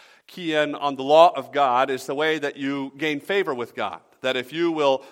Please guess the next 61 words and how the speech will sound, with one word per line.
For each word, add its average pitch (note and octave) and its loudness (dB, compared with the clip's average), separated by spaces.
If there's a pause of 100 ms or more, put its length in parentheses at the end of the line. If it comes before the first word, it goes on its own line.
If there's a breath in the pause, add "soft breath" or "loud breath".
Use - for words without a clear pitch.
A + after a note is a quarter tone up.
(120 loud breath)
do G3+ -4
these F#3+ -4
things D#3 -6
and C#3 -8
you C#3 -4
will B2+ -6
follow G3+ 2
these D#3+ -6
exactly D3+ -4
and, C3+ -8
and C3+ -10
do F#3+ -6
this E3 -4
and C#3+ -20
do G3 -8
that E3 0
and C3 -10
do F3 -2
all A3 0
the G3+ -8
traditions F3+ -8
that E3 -8
are C#3+ -8
added D#3 -2
on D3+ -4
top F#3 -2
of E3+ -10
it, E3+ -4 (260 loud breath)
then D3 -10
you E3+ -4
will D#3+ -2
be, D3 -6
you E3 -6
will D3+ -6
earn G3+ 2 (200 loud breath)
favor F#3+ 0
with D#3 -14
God. D3 4
And C3+ -6
so F3+ -4
to F3 -12
them, G#3 2 (260 loud breath)
in D#3+ -10
their E3 -2
spiritual A#3 -2
understanding F3+ -4
and E3 -6
their D3+ -6
spiritual G#3+ -6
background, F3+ 0
they D#3 -4
hear E3+ -4
Jesus G3 -8
say F3 -2 (220 loud breath)
that D#3 -2
we F3 -2
should E3+ -8
labor A3 0 (180 loud breath)
for F#3+ -8
the E3+ -4
things G#3+ -6